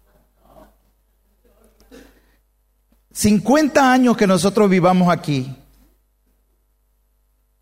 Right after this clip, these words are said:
¿se comparan con la eternidad? Cien años que vivamos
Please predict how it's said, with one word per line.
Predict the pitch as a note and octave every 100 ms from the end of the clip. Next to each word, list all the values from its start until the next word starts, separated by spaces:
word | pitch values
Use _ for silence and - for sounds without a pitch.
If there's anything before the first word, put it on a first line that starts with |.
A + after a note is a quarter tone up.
| _ _ _ _ _ _ -
¿se | - C#3 -
comparan | - C#3 B2+ - G3+ C4+ D4
con | C4 G#3
la |
eternidad? | - E3 C#3 C3+ C#3+ F#4 - - _ _ _ _ _ _ _ _ _ _ _ _ _ _ _ _ _ _ _ _ _ _
Cien | - - A#3+ D4 C#4+ C#4+
años | D4+ D4+ A#3+ -
que | G3+
vivamos | F#3+ F3 F#3+ E3+ A#2+ A2 - - - -